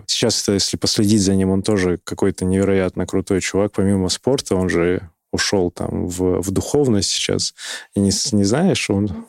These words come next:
он стал вегетарианцем, он там делает крутой подкаст, у него там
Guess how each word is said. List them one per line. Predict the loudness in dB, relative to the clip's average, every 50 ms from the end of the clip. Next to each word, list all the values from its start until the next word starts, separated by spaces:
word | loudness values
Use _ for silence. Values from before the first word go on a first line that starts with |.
| _ _ -2
он | -2 -2
стал | 0 0 0 0 2 4
вегетарианцем, | 4 4 2 2 2 2 2 2 2 2 0 0 -2 -2 0 0 0 2 2
он | 2 0 0
там | 0 0 0 0 -2 0 0
делает | 2 2 4 2 2 0 0
крутой | -2 0 0 0 0
подкаст, | 0 -2 -4 -4 -2 -2 0 0 0 0 -2 -2 -2 0
у |
него | 0 2 0
там | 0 -2 -2 -2 -4 -6